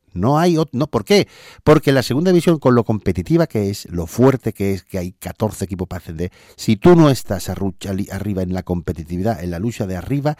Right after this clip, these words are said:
estás en la de abajo. Estás en la de abajo, y la de abajo es descenso, porque si te metes abajo vas a estar, de lo más probable, más pronto que tarde, en primera ref. No, va-, no vamos a dar los ejemplos que hay, multitud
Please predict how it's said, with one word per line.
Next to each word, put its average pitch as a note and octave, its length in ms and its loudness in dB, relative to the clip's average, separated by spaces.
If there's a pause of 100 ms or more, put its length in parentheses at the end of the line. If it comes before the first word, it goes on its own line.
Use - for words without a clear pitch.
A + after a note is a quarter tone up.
(140)
estás C#3+ 440 -4
en C3 80 0
la A2+ 100 2
de F#2+ 80 0
abajo. F2 440 -2 (800)
Estás - 320 -4
en C#3+ 100 0
la G2 60 -2
de G2+ 100 -4
abajo, A2+ 360 0
y G#2 60 -2
la G#2 120 0
de F#2+ 60 -2
abajo E3 460 4 (540)
es G3+ 360 2 (520)
descenso, D3 540 -2
porque F2+ 240 -8
si - 120 -16
te E2 100 -12
metes G#2 320 -4
abajo D3 320 -2
vas A2+ 280 -6
a D3 40 -10
estar, D3 280 -6
de C3 120 -20 (540)
lo G2+ 120 2
más G#2 220 -4 (240)
probable, E3 380 0 (140)
más C#3+ 220 -2
pronto D#3+ 280 0
que E3 60 0
tarde, E3+ 340 -4
en B2 160 -6
primera A2+ 300 -4
ref. F3 180 -6 (580)
No, F#2 380 -6
va-, F2 200 -8
no E2+ 220 -6
vamos F2 260 -8
a - 40 -6
dar B2 120 -4
los F2+ 160 -6
ejemplos A2 500 -6
que B2+ 100 -8
hay, F3 240 -6
multitud G2+ 640 -4